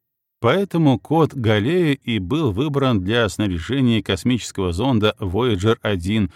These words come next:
запущенного наса в тысяча девятьсот семьдесят седьмом году. Известные снимки Юпитера и Сатурна, которые передал на Землю Voyager один,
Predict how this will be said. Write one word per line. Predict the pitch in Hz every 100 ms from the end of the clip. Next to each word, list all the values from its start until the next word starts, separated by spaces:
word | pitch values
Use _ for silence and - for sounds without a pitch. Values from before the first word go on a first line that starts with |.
| - _
запущенного | - 95 92 110 - - 87 80
наса | 98 160 - 117 95 _ _
в | -
тысяча | 170 - 143 -
девятьсот | 101 92 82 - - 143 -
семьдесят | - - 120 117 104 - 110 -
седьмом | - 107 95 92 80
году. | 76 - - _ _ _ _ _ _ _ _ _ _ _ _ _ _ _ _ _ -
Известные | 107 90 202 226 - 175
снимки | 127 147 202 170 -
Юпитера | 151 107 113 - 151 - 135
и | 139 127
Сатурна, | - 95 - 160 127 101 92
которые | 85 - 123 110 107
передал | 92 101 92 110
на | 101
Землю | 82 107 107 98
Voyager | 87 98 107 90 104 -
один, | 98 90 160